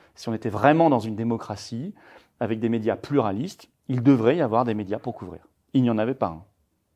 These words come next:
Alors heureusement, on a les réseaux sociaux, il y a certaines vidéos d'ailleurs issues de cette manif qui ont fait des millions de vues, des petites, vous avez des petits shorts,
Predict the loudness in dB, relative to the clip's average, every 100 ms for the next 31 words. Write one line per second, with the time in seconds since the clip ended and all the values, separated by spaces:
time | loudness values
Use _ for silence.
0 | _ _ -16 -12 -6 -4 0 2 2 0
1 | -4 -6 -10 -12 0 4 4 4 -4 -6
2 | -8 -8 -4 -2 0 0 -2 -6 -10 -10
3 | -8 -6 -8 -10 -12 -6 -4 -2 0 -2
4 | -4 -8 _ _ -16 -14 -14 -14 -6 -2
5 | -2 -4 -8 -12 -4 -4